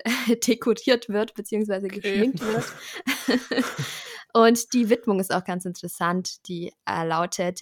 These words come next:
Speaker 1: „Dieses Buch ist für dich, denn wir brauchen manchmal alle etwas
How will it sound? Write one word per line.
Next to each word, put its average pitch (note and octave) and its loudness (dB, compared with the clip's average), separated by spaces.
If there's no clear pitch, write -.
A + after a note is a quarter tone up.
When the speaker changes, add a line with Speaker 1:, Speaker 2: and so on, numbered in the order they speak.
Speaker 1:
„Dieses G#3 -2
Buch G#3 -6
ist - -8
für F3 -4
dich, - -4
denn F#3 -2
wir F3 -2
brauchen D#3 -2
manchmal D#3 -6
alle D3+ -4
etwas - -8